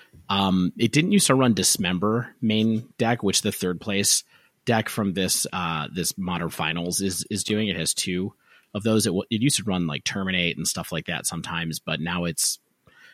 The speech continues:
running Dismember instead, which makes sense. It's an easier card to cast.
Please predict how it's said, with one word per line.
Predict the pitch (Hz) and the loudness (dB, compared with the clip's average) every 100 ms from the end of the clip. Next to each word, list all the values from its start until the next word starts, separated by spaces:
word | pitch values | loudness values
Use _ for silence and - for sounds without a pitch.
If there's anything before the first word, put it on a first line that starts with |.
| _ | _
running | 98 92 | -2 0
Dismember | 82 90 82 80 | 0 -2 -2 -2
instead, | 80 - 80 | -2 -2 -2
which | 78 - | -6 -6
makes | 73 - | -4 -4
sense. | 71 73 | -4 -6
It's | - - | -8 -8
an | 50 | -8
easier | - 80 73 | -8 -6 -6
card | - 69 | -8 -10
to | - | -10
cast. | - 65 71 - | -8 -4 -2 -4